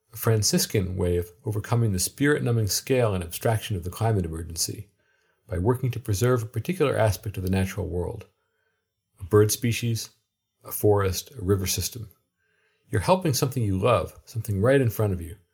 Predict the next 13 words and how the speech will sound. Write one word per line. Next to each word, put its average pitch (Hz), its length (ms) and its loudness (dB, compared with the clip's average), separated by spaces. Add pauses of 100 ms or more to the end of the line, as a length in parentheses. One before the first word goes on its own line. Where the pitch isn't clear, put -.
(120)
and 110 100 -10
you 98 40 -10
can 90 120 -10
see 135 200 2
the 127 120 2
results. 92 560 -6 (2000)
Franzen's 180 440 4
article 120 360 2
was 98 160 -4
taken 123 320 0
as 92 180 0
resigned, 104 600 0 (320)
rejectionist, 95 760 -2